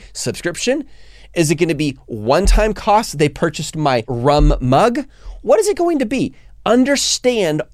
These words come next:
all your revenue streams. You might launch a product on Amazon, in there have a product insert card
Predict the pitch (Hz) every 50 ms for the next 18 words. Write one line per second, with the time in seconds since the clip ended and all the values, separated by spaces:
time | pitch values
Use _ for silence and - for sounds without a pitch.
0 | - - - 208 233 247 254 226 214 202 185 170 156 151 127 120 - - - 143
1 | 104 - - - - - 196 269 302 - - 190 190 202 196 196 190 - - 156
2 | 135 - - - 160 170 - - - - 151 143 143 175 254 277 240 180 139 135
3 | 107 101 131 202 240 - - - - - _ _ _ _ - 185 214 233 233 233
4 | 208 185 - 202 190 175 160 - - 185 175 165 - - - 214 233 - - 160
5 | 131 - - - 139 113 110 110 123 151 151